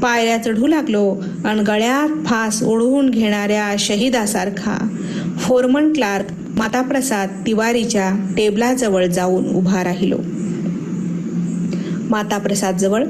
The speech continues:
एका स्टूलावर रामचरण तिवारी बसला होता.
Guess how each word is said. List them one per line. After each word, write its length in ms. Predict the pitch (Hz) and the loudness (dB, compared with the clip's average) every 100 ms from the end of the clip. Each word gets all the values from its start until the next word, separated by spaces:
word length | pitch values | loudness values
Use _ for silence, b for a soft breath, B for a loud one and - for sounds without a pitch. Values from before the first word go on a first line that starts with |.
| 226 180 170 | -4 -4 -2
एका 220 | 190 202 190 | -2 0 0
स्टूलावर 500 | 190 202 196 190 240 - - - 180 180 | 0 2 2 0 -2 -4 -4 -4 -2 -2
रामचरण 440 | 190 190 190 196 180 | -2 0 0 0 0
तिवारी 300 | 190 202 254 | 2 2 2
बसला 380 | 320 190 - 180 | 0 0 0 0
होता. 300 | 175 170 | -2 -4